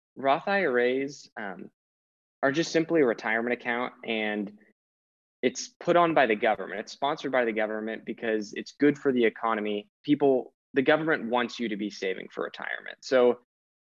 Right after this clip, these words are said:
to kind of see the benefit of a Roth I R A, what we need to look at is almost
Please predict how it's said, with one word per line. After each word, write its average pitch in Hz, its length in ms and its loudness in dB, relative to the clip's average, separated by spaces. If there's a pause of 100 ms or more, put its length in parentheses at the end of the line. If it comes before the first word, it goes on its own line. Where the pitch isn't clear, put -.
(240)
to 156 80 -2
kind 185 180 2
of 180 60 0
see 190 160 0
the 147 80 4
benefit 123 880 2
of 110 480 0 (120)
a 120 60 -4
Roth 113 360 0
I 117 160 2
R 117 120 0
A, 120 280 0
what 120 160 -4
we 123 80 -2
need 131 180 -2
to 123 80 2
look 107 300 -4
at 127 360 -2
is 117 280 -8
almost 107 720 -6